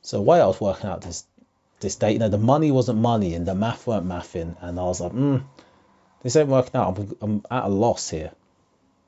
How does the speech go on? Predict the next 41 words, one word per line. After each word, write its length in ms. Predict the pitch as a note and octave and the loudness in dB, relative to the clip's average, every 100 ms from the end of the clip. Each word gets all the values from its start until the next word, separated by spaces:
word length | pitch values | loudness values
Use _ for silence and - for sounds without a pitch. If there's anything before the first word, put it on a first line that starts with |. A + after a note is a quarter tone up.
| _ _ _ _ _ - - - | _ _ _ _ _ -20 -20 2
So 140 | C3+ | 4
I 20 | |
went 200 | A#2 C3 | 6 4
to 100 | - | 2
the 60 | G#2 | -4
guy, 280 | - F2+ E2 - | -2 -2 -4 -10
so 160 | A2+ G#2+ | -6 -4
I 20 | |
was 100 | G2 | -2
saying 220 | D3 C3 | 0 0
to 160 | - E2+ | -2 -4
him, 160 | E2+ | -2
"Look, 260 | F#2 - - - _ - | -4 -6 -14 -20 _ -2
at 0 | |
the 60 | |
end 180 | B2+ A#2 | 0 0
of 100 | E2 | -2
the 80 | E2 | -8
day, 160 | D#2 F2+ | -8 -2
we 100 | G2+ | -2
just 160 | G2+ | 0
need 340 | G2+ G#2 F2+ F2 | 0 0 0 -6
to 100 | - | -12
get 120 | G#2 F2 | -12 -6
rid 300 | F#2 E2 - _ _ _ _ _ - | -6 -6 -12 _ _ _ _ _ -20
of 120 | - | -10
this 140 | F3 | -10
base." 580 | - G#2 E2 - - - _ _ _ _ _ _ _ _ _ _ - | -2 -2 0 -6 -10 -12 _ _ _ _ _ _ _ _ _ _ -8
And 420 | G2 F#2 F2 E2+ | -4 -2 -2 -2
I 80 | F#2 | -2
didn't 200 | F#2 A#2+ | 2 4
like 120 | A#2 | 4
the 80 | A2 | -2
quotes 600 | - - C#3+ - - - - | -2 0 0 -2 -10 -12 -16
for 80 | - | -12
the 100 | F2 | -10
junk, 400 | E2+ G#2 C3+ - | -4 -2 -4 -6
so 140 | - G2 | -14 -12
I 20 | |
was 140 | - | -8
like, 140 | F#2+ | -8